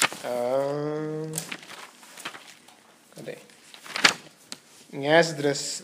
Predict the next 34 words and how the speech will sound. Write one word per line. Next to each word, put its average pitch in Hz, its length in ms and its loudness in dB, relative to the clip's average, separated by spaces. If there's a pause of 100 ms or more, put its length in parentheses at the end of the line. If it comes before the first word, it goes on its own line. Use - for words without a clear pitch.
Em 175 140 4
Esdras 214 320 8
a 196 60 4
gente, 190 340 2 (140)
você 156 200 -2
pode 156 260 8
tá 175 140 12
lendo 160 280 8
e 165 40 0
tá 165 120 4
encontrando 160 540 4
aqui 143 260 0 (500)
o, 143 440 -2
a, 139 180 -2 (180)
a 139 80 -6
semelhança 160 540 4
que - 60 -10
tá 151 120 4
acontecendo 147 320 -2
ao 151 60 2
mesmo 156 200 2
tempo. 139 340 -4 (1600)
O - 60 -20
que 262 100 -2
que - 80 -10
tá 247 120 8
acontecendo 208 480 4
aqui? 147 360 0
O 131 60 -8
povo 208 280 4
voltou, 190 560 2 (460)
em - 60 -18
outras - 160 -10
palavras, 151 800 2